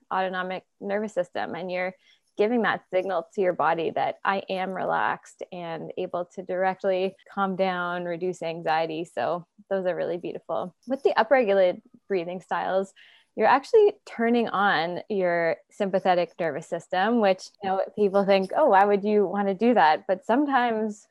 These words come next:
if we do it in the short term, um, um, yeah. And so with the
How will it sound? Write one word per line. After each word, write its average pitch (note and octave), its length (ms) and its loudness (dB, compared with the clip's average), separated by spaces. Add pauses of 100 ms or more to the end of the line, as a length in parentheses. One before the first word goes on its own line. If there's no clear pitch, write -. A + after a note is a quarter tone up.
(140)
if - 200 -6
we G#3+ 120 2
do G3+ 160 2
it G3+ 140 2
in G3+ 160 -2
the F#3 100 -2
short - 380 -2
term, G3+ 480 -2 (560)
um, F3 540 -4 (320)
um, C4+ 640 0 (160)
yeah. D#4+ 200 4
And B3+ 140 2
so C#4+ 200 6
with C4 180 6 (140)
the C4+ 340 2